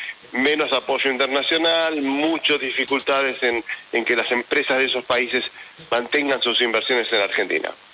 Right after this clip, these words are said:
Eso, por suerte, no se va a dar. La otra cosa que le pasa al común de la gente de acá, digamos, que no son para nosotros, es que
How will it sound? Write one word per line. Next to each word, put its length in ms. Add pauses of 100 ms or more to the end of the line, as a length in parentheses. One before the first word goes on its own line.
Eso, 500
por 180
suerte, 520
no 180
se 160
va 120
a 40
dar. 220 (420)
La 160
otra 340
cosa 300
que 80
le 100
pasa 380
al 200
común 380
de 100
la 80
gente 380
de 100
acá, 260
digamos, 280
que 80
no 100
son 120
para 160
nosotros, 560 (500)
es 200
que 300